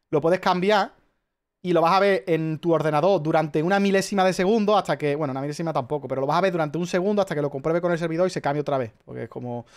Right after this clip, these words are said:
<clears throat> eh, las variables también se almacenan a nivel de servidor, por lo que evita que puedas hacer trampa. Esto únicamente sirve para nivel local, ¿vale?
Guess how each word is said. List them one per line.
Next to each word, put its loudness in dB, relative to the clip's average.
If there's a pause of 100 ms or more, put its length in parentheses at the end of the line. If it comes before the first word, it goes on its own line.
(460)
<clears throat> -2
eh, 4
las 2
variables 2
también 0
se -2
almacenan -2
a -2
nivel 0
de -2
servidor, 0
por -2
lo 0
que -6
evita -4
que -4
puedas -2
hacer -6
trampa. -6
Esto -2
únicamente -4
sirve -6
para 0
nivel -4
local, -6
¿vale? -10